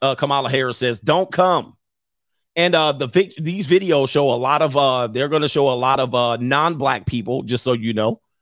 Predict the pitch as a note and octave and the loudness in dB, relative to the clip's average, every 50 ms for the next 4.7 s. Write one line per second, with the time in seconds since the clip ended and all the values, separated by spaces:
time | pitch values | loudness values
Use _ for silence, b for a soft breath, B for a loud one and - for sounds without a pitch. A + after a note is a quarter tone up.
0 | _ _ _ - - C3+ C3 B2+ C3 - C#3+ C3+ C#3 C#3+ D3+ E3 E3 E3+ D#3+ C#3+ | _ _ _ -2 -2 0 0 -2 -4 -2 -2 0 0 2 2 2 0 0 -2 -2
1 | C#3+ D3 D3+ D#3 D3+ C#3+ C#3 C#3 - C3+ B2 A#2+ B2 C#3 D3 C#3+ - - D3 D3+ | 0 0 0 0 0 0 -2 -2 0 -2 -4 -2 -2 -4 -4 -6 -4 -4 -4 -4
2 | D3 A#2+ - C3 C#3 A#2 B2 B2 B2 A2+ - - C#3+ D3 - A#2+ B2+ C3 C#3 C#3 | -4 -2 -2 -2 -2 0 0 0 0 0 -2 -4 -6 -6 -6 -6 -6 -4 -4 -2
3 | C#3+ C#3+ C#3+ - C3+ C#3+ C#3+ C#3+ - C#3 C#3+ D3 C#3 C3+ C3+ C#3 D3 D3+ D#3 D#3 | -4 -4 -4 0 0 0 0 0 0 -2 -2 -2 -4 -6 -6 -4 -4 -4 -4 -4
4 | D3+ D3+ D#3 - - D#3 D#3 D3+ D#3 D#3+ D#3 C#3 F3 | -2 -4 -4 -4 -4 -4 -2 -2 -2 -2 -2 -2 -4